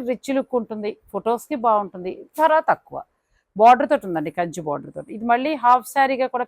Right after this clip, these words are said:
పిల్లలు ప్లాన్ చేస్తున్నారు, మీకు అలా కావాలన్నా కూడా తీసుకోవచ్చు. ఇది టూ థౌజండ్ ఎయిట్ ఫిఫ్టీ ఉందండి. దీని మీద టెన్ పర్సెంట్ డిస్కౌంట్, అంటే టూ ఎయిటీ రూపీస్ తగ్గుతుంది. Almost మీకు టూ ఫైవ్ ఆ చేంజ్లో వచ్చేస్తుంది.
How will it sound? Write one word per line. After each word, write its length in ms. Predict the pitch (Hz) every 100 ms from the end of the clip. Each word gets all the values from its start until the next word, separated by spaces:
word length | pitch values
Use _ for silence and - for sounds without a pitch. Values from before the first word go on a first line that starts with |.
| 220
పిల్లలు 240 | 220 220 220
ప్లాన్ 260 | 190 185 147
చేస్తున్నారు, 460 | 135 - 139 139 _ -
మీకు 140 | 185
అలా 120 | 180 180 180
కావాలన్నా 440 | 190 220 226 233 254
కూడా 120 | 339 240
తీసుకోవచ్చు. 520 | - - - - - _ _ _ _ _ _ _ _ _ -
ఇది 120 | 247 339 -
టూ 80 | 277 277
థౌజండ్ 340 | 277 262 285 302 233
ఎయిట్ 160 | 233 240
ఫిఫ్టీ 260 | 254 214 254 233
ఉందండి. 280 | 226 233 277
దీని 180 | 240 233 233
మీద 140 | 262 320 294
టెన్ 120 | 226 202
పర్సెంట్ 320 | 214 208 240 165
డిస్కౌంట్, 380 | - - 143 190
అంటే 160 | 208 359 -
టూ 60 | 254 240
ఎయిటీ 160 | 226 220
రూపీస్ 240 | 196 240 -
తగ్గుతుంది. 440 | 202 185 214 240 247 214
Almost 300 | 214 214 -
మీకు 180 | 247 311 302 _ _ _
టూ 80 | 262 269
ఫైవ్ 160 | 262 262 233
ఆ 20 | 214 202
చేంజ్లో 320 | 190 190 220 151
వచ్చేస్తుంది. 540 | - 127 - 107